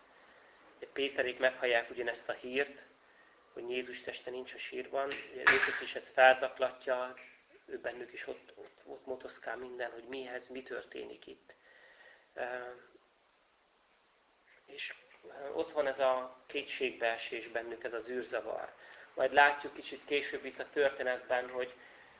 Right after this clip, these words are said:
hogy annyira félnek, hogy ugye bezárkóznak egy szobába. Hogy, ö,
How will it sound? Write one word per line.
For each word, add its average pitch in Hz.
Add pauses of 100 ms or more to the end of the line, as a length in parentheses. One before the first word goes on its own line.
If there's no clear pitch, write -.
(260)
hogy 135
annyira 165
félnek, 135
hogy 135
ugye 139
bezárkóznak 127
egy -
szobába. 113 (840)
Hogy, 135
ö, 139